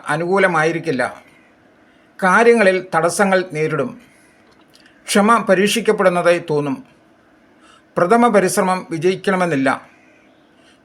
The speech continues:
ചെലവ് പ്രതീക്ഷിച്ചതിലും അധികമാകും. ബന്ധുക്കളുടെ നിലപാടുകളോട് അതൃപ്തി തോന്നും. ഭൂമി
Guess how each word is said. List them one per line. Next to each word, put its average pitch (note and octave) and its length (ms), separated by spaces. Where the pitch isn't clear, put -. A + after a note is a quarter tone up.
ചെലവ് G#3+ 320
പ്രതീക്ഷിച്ചതിലും G3+ 800
അധികമാകും. D3 520
ബന്ധുക്കളുടെ A3+ 600
നിലപാടുകളോട് F#3+ 760
അതൃപ്തി F#3 420
തോന്നും. C3+ 260
ഭൂമി A3+ 280